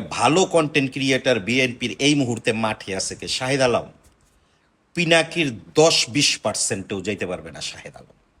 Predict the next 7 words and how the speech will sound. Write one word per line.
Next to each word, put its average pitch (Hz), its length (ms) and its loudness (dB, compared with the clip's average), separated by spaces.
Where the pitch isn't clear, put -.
পিনাকি 135 280 2
তুরির 190 360 2
লগে 156 220 6
উড়াই 139 200 6
দিবে 95 200 -4
শাহেদ 92 320 -8
আলমকে, 78 420 -16